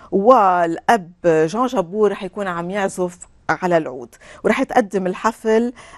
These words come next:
الإعلامية جاكلين بولس أبو زيد. لكن للي كل اللي بحبوا يشاركوا ويساهموا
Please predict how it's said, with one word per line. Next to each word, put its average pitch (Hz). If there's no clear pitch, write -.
الإعلامية 214
جاكلين 202
بولس 185
أبو 180
زيد. 131
لكن 202
للي 208
كل 294
اللي 190
بحبوا 185
يشاركوا 165
ويساهموا 185